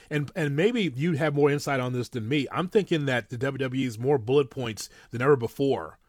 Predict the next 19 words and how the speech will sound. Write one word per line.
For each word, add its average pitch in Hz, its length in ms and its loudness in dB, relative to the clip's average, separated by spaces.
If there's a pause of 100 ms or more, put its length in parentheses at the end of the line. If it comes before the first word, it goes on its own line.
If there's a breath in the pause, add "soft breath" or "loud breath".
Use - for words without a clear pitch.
(400)
instead 135 300 -2
of 123 120 -2
just 123 280 -2
the, 117 160 -2
the 110 240 -8
on 135 320 2
and 131 100 -4
on 127 260 0
script - 560 -2
and 110 220 -4
the, 104 220 -4 (240 soft breath)
the 139 100 2
verbiage 139 460 6
that 123 100 -4
doesn't 131 220 0
sound 135 240 -2
like 131 160 -4
the 123 80 -4
wrestler. 147 520 2